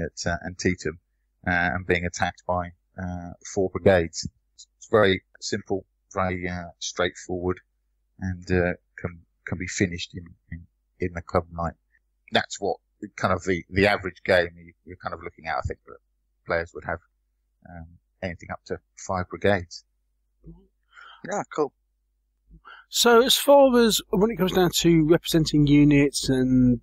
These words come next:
Speaker 3: um, how many miniatures you may need for, for an average game, how are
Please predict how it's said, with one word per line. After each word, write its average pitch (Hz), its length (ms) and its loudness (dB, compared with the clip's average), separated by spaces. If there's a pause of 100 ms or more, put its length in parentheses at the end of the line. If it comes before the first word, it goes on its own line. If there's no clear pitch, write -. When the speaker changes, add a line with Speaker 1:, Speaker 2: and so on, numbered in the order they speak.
(140)
Speaker 3:
um, 131 280 0
how - 180 2
many 139 180 4
miniatures 143 640 4
you 131 100 2
may 127 200 4
need 127 320 4
for, 123 240 0
for 135 240 2
an 131 80 2
average 127 380 0
game, 123 360 2 (520)
how 185 440 2
are 160 300 6